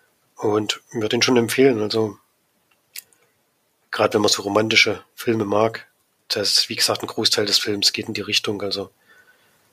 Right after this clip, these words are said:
äh, wenn man damit was anfangen kann, dann kann man den wirklich gut gucken. Ich würde ihn auch sogar Marge empfehlen, glaub ich, weil ich guck ja schon ganz gerne mal eine Schnulze. <laughs> Ähm,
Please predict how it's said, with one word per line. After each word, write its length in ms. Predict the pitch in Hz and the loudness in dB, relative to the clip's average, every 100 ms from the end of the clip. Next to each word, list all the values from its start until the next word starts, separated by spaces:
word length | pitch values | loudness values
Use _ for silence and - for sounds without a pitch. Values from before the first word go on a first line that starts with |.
| _ _ _ _ - | _ _ _ _ -6
äh, 360 | 107 101 98 95 _ _ _ _ _ _ _ _ _ - | -2 0 -2 -6 _ _ _ _ _ _ _ _ _ -10
wenn 100 | 95 | -4
man 60 | |
damit 160 | 98 98 | -2 0
was 100 | 101 | 2
anfangen 320 | 110 113 107 | 2 2 2
kann, 240 | - 110 | 2 2
dann 220 | 104 101 - _ _ _ - | 0 -4 -6 _ _ _ -8
kann 180 | - 98 | -4 -2
man 80 | 98 | -2
den 160 | 104 | -4
wirklich 240 | 107 - - | -4 -4 -4
gut 160 | 117 | -6
gucken. 340 | 113 - 107 95 _ _ _ _ _ _ _ _ _ _ - - - - | -6 -8 -10 -14 _ _ _ _ _ _ _ _ _ _ -18 -16 -20 -8
Ich 80 | - | 0
würde 100 | 107 | 2
ihn 80 | 104 | 2
auch 140 | - | 2
sogar 240 | - 107 | 2 2
Marge 260 | 101 113 - | 2 2 2
empfehlen, 380 | 104 107 110 120 | -2 -2 0 0
glaub 320 | 113 113 113 | -2 -2 0
ich, 180 | 110 - | -2 -6
weil 300 | 107 107 104 _ _ _ _ _ _ _ - | -6 -8 -10 _ _ _ _ _ _ _ -18
ich 40 | |
guck 160 | - - | -4 0
ja 80 | |
schon 100 | 113 | 2
ganz 200 | 120 113 | 2 0
gerne 140 | - 113 | 0 0
mal 100 | 117 | 2
eine 100 | 113 | 0
Schnulze. 480 | - 123 123 - 113 | -2 -2 0 -4 -4
<laughs> 60 | - - - - - - - - - _ - - - - - - - - - - _ _ - | -6 0 0 0 0 0 0 -4 -8 _ -4 -4 -4 -12 -16 -8 -6 -4 -6 -12 _ _ -2
Ähm, 500 | 135 120 120 117 110 | 4 4 4 0 -6